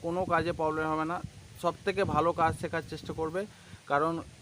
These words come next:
কাজ অনেক সবাই শেখে কিন্তু কাজের মতন শেখে না, ঠিক আছে? আর থিকনেসের ব্যাপারে ব্যাপার হয়ে গেছে যে, আহ, উম,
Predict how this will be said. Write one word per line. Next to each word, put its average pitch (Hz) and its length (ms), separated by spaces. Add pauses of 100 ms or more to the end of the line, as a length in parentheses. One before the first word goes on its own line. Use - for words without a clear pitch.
কাজ 170 280
অনেক 185 220
সবাই 196 240
শেখে 208 480
কিন্তু 170 300 (380)
কাজের 147 300
মতন 160 360
শেখে 120 220
না, 104 100 (800)
ঠিক 196 140
আছে? 120 220 (1200)
আর 123 140 (100)
থিকনেসের 202 420
ব্যাপারে 196 360
ব্যাপার 180 260
হয়ে 180 240
গেছে 185 260
যে, 185 220
আহ, 143 1120
উম, 135 300